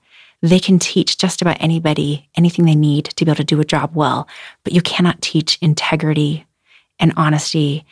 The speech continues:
and hard work and ingenuity and to be able to, um,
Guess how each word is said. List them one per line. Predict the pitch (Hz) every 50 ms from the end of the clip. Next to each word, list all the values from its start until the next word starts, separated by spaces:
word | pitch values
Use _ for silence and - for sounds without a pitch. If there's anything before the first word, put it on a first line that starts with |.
| _ _ _ -
and | - 147 139
hard | - - - 156 156 165 156
work | 143 147 151 151 151 139 - - _ - - _ _ -
and | 151 139 -
ingenuity | 165 175 175 170 160 156 151 151 147 147 147 143 143 143 - - - - - _ -
and | - 160 160
to |
be | 156 165 160
able | 156 160 151
to, | - - - 151 147 - -
um, | - 151 147 143 143 139 139 139